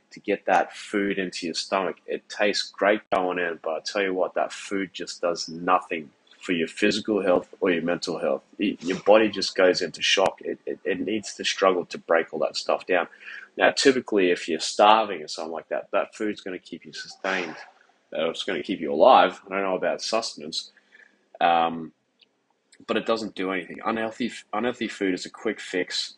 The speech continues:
that lowers your energy and your capacity to think better. So the, the rule is, when you eat like shit,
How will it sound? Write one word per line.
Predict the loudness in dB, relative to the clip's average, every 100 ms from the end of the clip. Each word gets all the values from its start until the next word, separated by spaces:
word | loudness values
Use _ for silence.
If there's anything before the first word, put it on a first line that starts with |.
| _ -6
that | -4 0
lowers | 2 2 2
your | -2 -2
energy | -4 -4 -6 -8 -6
and | -4 -4
your | -6
capacity | -14 -2 0 0 -2 -6
to | -12
think | -10 -10 -2
better. | 0 2 0 -6 _ _ _ _ _ -8
So | 2 6 6 4 2 -4 -4
the, | 0 0 -2
the | -6
rule | 0 2 2 2
is, | 2 0 -4 -8
when | -4 0
you | 0 0
eat | -2 0
like | 0 2
shit, | 0 0 -2 -4